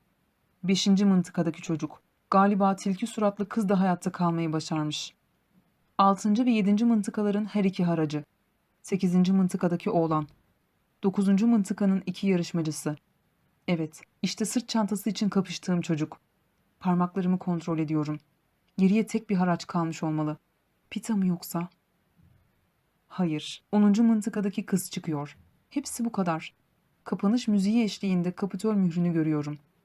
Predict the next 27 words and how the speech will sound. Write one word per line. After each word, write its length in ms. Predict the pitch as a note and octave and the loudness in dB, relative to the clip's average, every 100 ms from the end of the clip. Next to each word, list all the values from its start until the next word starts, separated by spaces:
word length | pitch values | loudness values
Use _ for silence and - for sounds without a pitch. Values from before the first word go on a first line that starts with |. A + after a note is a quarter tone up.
| _ _ F#3+ | _ _ 0
Ve 140 | F#3+ | 0
sonra 360 | G3 G3+ G3 G3+ | 2 2 2 2
karanlık 540 | G#3 G3 F#3+ G#3 - | 2 2 2 0 0
ve 40 | G#3+ | 0
ormanın 420 | F#3+ F#3+ F#3 A3 | 4 4 4 2
sessizliği 680 | - G3 - F3+ E3+ F#3+ F3+ | 0 -2 -2 -2 0 2 4
yeniden 340 | E3+ D#3+ D#3 | 2 0 -2
çöküyor. 640 | - - D#3+ D3 D3 - _ _ _ _ _ _ _ _ _ _ _ _ _ _ | -4 -8 -6 -6 -8 -18 _ _ _ _ _ _ _ _ _ _ _ _ _ _
Pita'nın 380 | C#4 C4+ E4 C#4+ | -2 2 2 2
hayatta 400 | C4 A3+ A3+ C#4+ | 2 2 2 2
olmasına 420 | C4 G#3+ - G#3+ | 2 2 0 -2
sevindim. 520 | G#3+ G3+ F3+ E3 D#3 - _ _ - | 0 0 2 2 0 -6 _ _ -4
Kendi 280 | G#3 A3 C4+ | 0 2 2
kendine 480 | C4+ A3+ G3 F#3 F3 | 2 2 4 2 4
benim 220 | G#3 B3+ | 4 6
ölmem 260 | A#3+ A3+ | 4 4
halinde 500 | A3 G#3 F#3 F3 F3+ - | 2 2 2 4 2 0
anneme 400 | G#3 A#3 A#3+ C4+ | 2 4 6 4
ve 120 | C#4 C4 | 2 0
Prim'e 300 | A3+ G#3 G#3 | 0 2 0
en 240 | - C#4 | 0 0
çok 200 | D4 C4+ | 0 -2
faydayı 460 | - A3+ G#3+ G#3+ G#3 | 0 0 2 2 2
onun 220 | G#3+ C4 | 2 2
kazanmasının 640 | B3 A#3 A3+ A3 A3 A#3 | 2 2 2 0 0 0
sağlayacağını 680 | A#3+ A3+ G#3 G3+ F3+ F#3 F3+ | 2 2 2 2 2 2 4
hatırlatıyorum. 720 | F3 - D#3+ D#3 - D3 C#3+ | 2 0 -2 -2 0 -2 -2